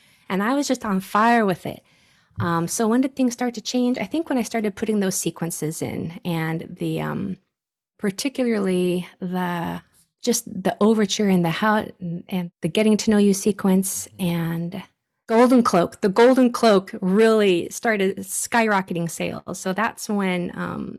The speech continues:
it went from sales trickling in to when I set that Golden Cloak sequence in motion, then sales started skyrocketing. And I think I even posted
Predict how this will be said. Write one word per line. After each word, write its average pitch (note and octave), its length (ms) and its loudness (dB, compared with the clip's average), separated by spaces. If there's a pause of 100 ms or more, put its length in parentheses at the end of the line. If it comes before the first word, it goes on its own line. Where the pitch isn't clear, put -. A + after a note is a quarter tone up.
(140)
it G3 180 -4
went G3+ 260 -4
from F3+ 400 -2
sales G3+ 400 -4
trickling G3+ 420 -4
in F#3 260 -2
to F3 380 -6
when F3+ 160 -6
I F3+ 60 -6
set G#3 220 -8
that - 180 -10
Golden G3 320 -6
Cloak F#3+ 240 -6
sequence F#3 380 -8
in F3 100 -6
motion, E3+ 480 -8
then F3 360 -6
sales F3+ 420 -6
started - 220 -8
skyrocketing. E3+ 640 -6
And E3+ 80 -6
I E3 60 -6
think A#3 220 -4
I G3+ 100 2
even F#3 180 -2
posted F#3+ 560 -4